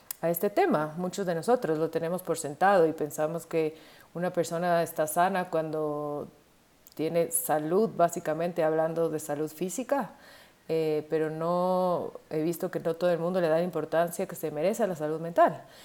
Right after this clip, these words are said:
Y este es un punto que debería cambiar, porque nuestra salud mental es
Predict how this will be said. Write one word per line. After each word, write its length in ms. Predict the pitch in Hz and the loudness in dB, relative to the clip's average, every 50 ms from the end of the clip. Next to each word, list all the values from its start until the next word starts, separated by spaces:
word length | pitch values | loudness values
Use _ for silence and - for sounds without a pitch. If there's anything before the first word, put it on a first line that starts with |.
| - - - _ _ | -20 -20 -20 _ _
Y 320 | - - 170 170 170 - - - - | -6 -4 -2 -2 -2 -4 -8 -10 -8
este 220 | - 160 165 - 185 | -6 -6 -4 -4 -6
es 100 | 165 185 | -4 -4
un 140 | 180 160 | -6 -6
punto 840 | 160 - 170 175 180 185 180 196 196 196 196 185 185 185 - - - - - - | -6 -8 -6 -6 -6 -4 -2 0 2 2 4 4 2 2 0 -4 -10 -20 -20 -14
que 120 | - - 156 | -8 -4 -4
debería 400 | 147 151 151 156 160 170 170 165 | -2 0 0 2 2 2 0 2
cambiar, 520 | - 135 139 151 160 185 190 180 156 151 | 0 -2 -2 2 4 6 6 6 4 4
porque 400 | - 151 147 143 - 151 151 151 | -2 -6 -6 -4 -2 -2 -2 0
nuestra 300 | 147 151 151 151 - 147 | -2 -4 -6 -6 -6 -8
salud 280 | 151 - 160 160 165 165 | -4 -2 0 0 0 0
mental 420 | 175 165 160 - 165 165 165 143 | -2 -4 0 2 2 2 2 2
es 260 | - - 240 226 - | -4 -4 -4 -4 -6